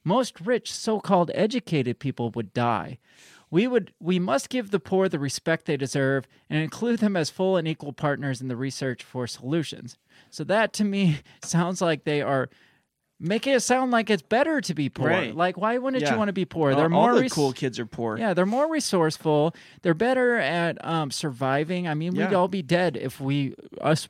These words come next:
Speaker 1: us rich people, if we were put in that
Speaker 2: Right?
Speaker 1: position, we'd
Speaker 2: Yeah.
Speaker 1: be dead.
Speaker 2: I, I, I think we would all be better off if we lived off of the, uh,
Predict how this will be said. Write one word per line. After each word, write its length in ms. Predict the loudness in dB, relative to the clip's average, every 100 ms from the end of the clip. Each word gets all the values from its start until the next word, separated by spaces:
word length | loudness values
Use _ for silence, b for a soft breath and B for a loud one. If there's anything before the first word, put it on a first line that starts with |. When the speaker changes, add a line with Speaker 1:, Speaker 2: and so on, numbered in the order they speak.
| -10
Speaker 1:
us 220 | -8 -6 -2
rich 240 | -2 -2
people, 260 | -4 -2 -2
if 140 | -2
we 120 | -2
were 120 | -2
put 140 | -2 -2
in 40 |
that 120 | 0
Speaker 2:
Right? 60 | -4
Speaker 1:
position, 340 | -4 -6 -4 -4
we'd 80 |
Speaker 2:
Yeah. 80 | -2
Speaker 1:
be 100 | -2
dead. 300 | -2 -2 -2 -2
Speaker 2:
I, 60 | 0 2 0
I, 60 | -2
I 60 |
think 300 | -4 -6 -8 -6
we 120 | -4
would 140 | -2 0
all 220 | 0 0
be 100 | -2
better 320 | 0 0 2
off 300 | 0 -2 -4
if 160 | -10 -8
we 100 | -6
lived 240 | -6 -4
off 260 | -4 -4 -6
of 220 | -10 -8
the, 220 | -8 -6
uh, 140 | -6